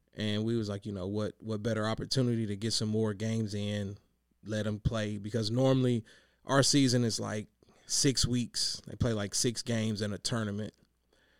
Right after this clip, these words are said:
And then by the time we get into that, that hunger of it and everybody's excited about playing, it's like, boom, the season is over. And some schools, they do more than one league,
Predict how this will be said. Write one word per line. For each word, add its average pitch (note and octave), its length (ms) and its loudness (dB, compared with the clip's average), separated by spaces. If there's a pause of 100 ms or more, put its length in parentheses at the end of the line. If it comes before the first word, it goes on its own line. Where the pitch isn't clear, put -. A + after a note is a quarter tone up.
(260)
And A2 140 0
then G#2+ 100 2
by G#2+ 120 2
the G2+ 80 -2
time C3 340 4
we B2+ 120 2
get B2 240 2
into A#2+ 280 0
that, A#2+ 220 0 (260)
that A#2 200 -4
hunger C3 420 6
of A#2+ 180 6
it A2 100 2
and G#2 120 0
everybody's A#2 480 2
excited A#2+ 480 2
about G#2+ 340 -2
playing, C3+ 220 4
it's A2 120 0
like, G2+ 200 -2
boom, A#2 360 4
the G2+ 100 -4
season A2+ 420 4
is G2+ 140 0
over. C3+ 480 8 (880)
And B2 400 2
some D#3 220 8
schools, C#3+ 320 6
they B2+ 140 6
do B2 180 4
more B2 240 6
than A2+ 160 4
one C#3 260 6
league, A2+ 420 0